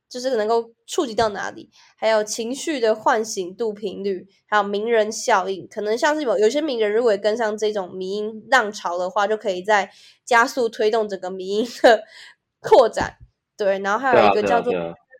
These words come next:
Speaker 1: voice，就是媒-，媒体比重占有率的多重因素的结合。对。嗯，这个听起来真的是非常的，啊，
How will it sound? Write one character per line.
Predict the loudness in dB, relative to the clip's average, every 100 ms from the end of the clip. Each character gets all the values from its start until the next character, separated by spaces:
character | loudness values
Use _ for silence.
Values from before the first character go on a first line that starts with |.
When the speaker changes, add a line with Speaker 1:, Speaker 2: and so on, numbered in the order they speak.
| -16 -16 _
Speaker 1:
voice， | -2 -2 -2 -10
就 | -8
是 | -6
媒-， | -6 -6 -8 -8 -4
媒 | -4 -4
体 | -8 -12
比 | -4
重 | -4 -2
占 | -4
有 | -6 -8
率 | -8
的 | -6 -8 -10 _
多 | 0 0
重 | 0 -6
因 | -6 -4
素 | -6
的 | -6
结 | -10 -10 -8
合。 | -10 -12 -14 _ _ _ _
对。 | -8 -8 -8 _ _ _ _ _ _ _ _ -20
嗯， | -16 -14 -2
这 | 2
个 | 2
听 | 0 -6 -8 -4
起 | -2
来 | -2
真 | -2
的 | -4
是 | -6
非 | -10 -8 -6
常 | -4 -4 -6 -4
的， | -2 -2 -6 _ -20 -18 -20 -20 _ _ _ _ _ _
啊， | -10 -8 -10 -14